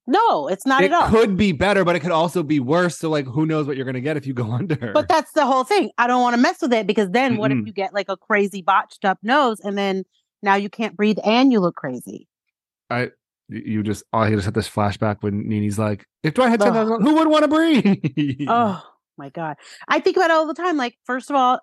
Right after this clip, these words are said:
Speaker 1: we, as we know, it's so painful. It looks painful. People seem to be
Speaker 2: Oh, I can't
Speaker 1: miserable.
Speaker 2: even watch it happen. When they, like, break it, oh.
Speaker 1: Yes. No.
Speaker 2: No.
Speaker 1: And then you, what if you blow your nose? It's all, like,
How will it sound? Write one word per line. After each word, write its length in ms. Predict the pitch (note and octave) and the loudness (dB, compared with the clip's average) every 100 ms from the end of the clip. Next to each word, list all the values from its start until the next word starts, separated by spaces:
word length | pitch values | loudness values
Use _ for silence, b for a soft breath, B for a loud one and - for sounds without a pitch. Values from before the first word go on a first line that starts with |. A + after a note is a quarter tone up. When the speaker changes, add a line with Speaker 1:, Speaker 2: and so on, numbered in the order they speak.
| _ | _
Speaker 1:
we, 140 | G3 A3+ | -6 0
as 240 | G3 G#3 | 0 0
we 120 | B3 | -2
know, 120 | A#3+ A3+ | -4 -6
it's 160 | - | -6
so 140 | - G3+ | -6 -4
painful. 680 | G3+ F#3+ F#3+ G3+ F#3 F#3 | -2 -4 -2 0 2 2
It 80 | E3+ | 0
looks 220 | E3 F#3+ - | -2 -4 -4
painful. 540 | F#3 E3+ E3+ F3 E3+ | -4 -4 -2 0 0
People 500 | - F3+ F3+ F3 F3 _ _ _ _ | -2 -2 2 0 0 _ _ _ _
seem 260 | - - G3 | -6 0 4
to 80 | F3 | 4
be 60 | |
Speaker 2:
Oh, 180 | D#3+ F#2+ - | 4 2 2
I 80 | G3 | 2
can't 120 | F#3 | 2
Speaker 1:
miserable. 220 | - E3 | 2 2
Speaker 2:
even 180 | E3 A#2+ | 0 -2
watch 440 | A#2 B2 C3+ D#3 C#3 | -2 -2 -2 -4 -12
it 140 | C3 | -12
happen. 520 | G#2+ G2+ - G#2+ G#2 | -12 -14 -14 -18 -12
When 120 | A2+ | -4
they, 100 | C3 | 0
like, 220 | F3 E3+ G#2+ | 0 0 -2
break 320 | A#2 C3+ C#3+ | 0 0 -2
it, 180 | G3 - | -6 -6
oh. 240 | - E3+ E3 | -4 0 4
Speaker 1:
Yes. 600 | C4+ E4+ G#3+ - - - - | 4 4 0 -6 -16 -16 -4
No. 80 | |
Speaker 2:
No. 420 | G#3+ B3 D3+ C3 - | 0 2 0 -4 -8
Speaker 1:
And 140 | A3 A#3 | -6 -2
then 120 | B3 | 0
you, 140 | B3+ | -2
what 180 | G#3 B3+ | -2 -4
if 80 | A#3+ | -4
you 80 | A3+ | -4
blow 240 | G3 E3+ | -4 -4
your 140 | D#3+ | -4
nose? 340 | F#3+ A3+ A#3 G3+ | -2 0 -2 -4
It's 100 | F#3 | -6
all, 160 | D#3+ | -4
like, 240 | E3+ D#3 | -4 -6